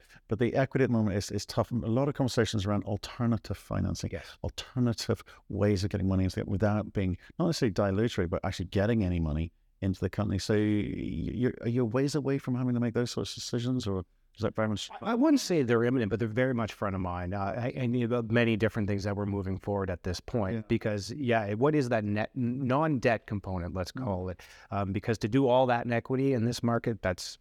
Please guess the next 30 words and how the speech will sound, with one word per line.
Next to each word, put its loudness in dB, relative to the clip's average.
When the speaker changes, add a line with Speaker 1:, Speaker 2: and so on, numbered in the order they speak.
Speaker 2:
that's 2
Speaker 1:
Mm. -2
Speaker 2:
not 0
a -4
possibility. -4
Speaker 1:
Mm-hmm. -8
Speaker 2:
Uh, 0
but 2
there 6
are 2
other 0
alternative -4
sources, -4
um, 0
some 0
of 2
them 0
more 0
attractive -2
than -2
others. 0
And 0
obviously 0
you 2
wanna -2
weigh 0
all 0
that, -2
the -4
con-, -6